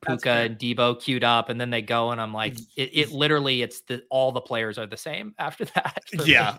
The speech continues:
Speaker 3: I think, I think too, just to, like, tie a bow on the, like, the Devin Singletary stuff is in the six person drafts. I mean, obviously the mo-, the, the most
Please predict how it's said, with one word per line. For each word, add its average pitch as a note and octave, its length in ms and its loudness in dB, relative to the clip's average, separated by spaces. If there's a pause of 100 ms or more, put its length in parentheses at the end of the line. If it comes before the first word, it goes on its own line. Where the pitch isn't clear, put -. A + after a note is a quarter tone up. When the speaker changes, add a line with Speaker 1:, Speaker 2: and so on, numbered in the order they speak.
Speaker 3:
I E3+ 120 6
think, C4 280 -2
I F#3+ 60 8
think C4+ 180 2
too, G#3 220 6
just E3+ 240 -2
to, D#3+ 100 0
like, C3+ 220 0
tie C#3+ 240 4
a C3+ 180 0
bow B2+ 320 -4
on B2 120 -4
the, B2+ 80 -4
like, B2 120 -6
the C3+ 80 -10
Devin C#3 220 -4
Singletary D3+ 480 -2
stuff F3+ 240 0
is D3+ 280 -2 (240)
in F3 120 2
the E3 80 2
six A3 200 4
person C4 380 0
drafts. C3 420 4
I D3 40 -4
mean, C3 340 -4
obviously C#3 420 4
the B2 120 -4
mo-, C3 280 0
the, C3 360 -4
the B2+ 120 -8
most C#3+ 580 -2